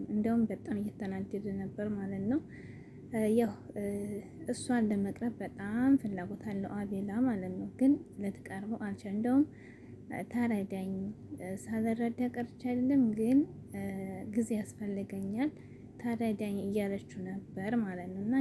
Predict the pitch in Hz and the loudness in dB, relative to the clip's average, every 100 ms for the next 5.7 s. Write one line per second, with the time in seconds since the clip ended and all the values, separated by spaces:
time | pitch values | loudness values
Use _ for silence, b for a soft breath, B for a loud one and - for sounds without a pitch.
0 | 254 202 196 190 190 190 190 202 202 196 | 2 -2 -8 -8 -6 -4 -2 -2 -2 -2
1 | 196 202 208 226 285 - 240 214 214 254 | -2 -2 -2 -2 -4 0 2 2 4 4
2 | 220 214 - 185 185 202 196 196 196 196 | 4 0 -4 -4 -2 -2 -2 -2 -4 -4
3 | 196 202 202 233 214 - 208 196 208 262 | -6 -4 2 2 2 0 -4 -2 0 -2
4 | B B B B B B 262 269 262 226 | B B B B B B 12 12 10 6
5 | 226 214 214 - 226 226 | 0 -2 -4 0 4 6